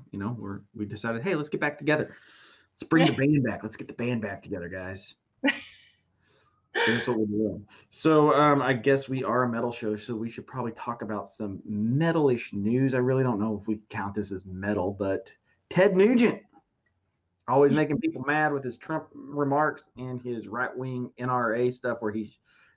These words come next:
Speaker 1: just walks outside and shoots a deer while he's at a hotel resort in Las Vegas and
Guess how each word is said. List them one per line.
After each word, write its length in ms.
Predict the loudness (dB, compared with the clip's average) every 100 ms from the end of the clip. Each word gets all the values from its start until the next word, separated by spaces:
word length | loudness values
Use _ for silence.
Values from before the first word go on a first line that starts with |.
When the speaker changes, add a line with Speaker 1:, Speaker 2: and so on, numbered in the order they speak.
| _
Speaker 1:
just 140 | -4
walks 260 | 2 2 2
outside 400 | 0 0 -2 0
and 100 | -2
shoots 240 | -6 -6 -6
a 40 |
deer 360 | -4 -2 0 0
while 180 | -2 -2
he's 140 | -4
at 140 | -4 -6
a 200 | -8 -12 -4
hotel 360 | -2 0 0 0
resort 460 | 0 2 0 0 -6
in 160 | -16 -18 _ -4
Las 240 | -2 -2
Vegas 440 | -4 -4 -4 -6 -10
and 180 | -18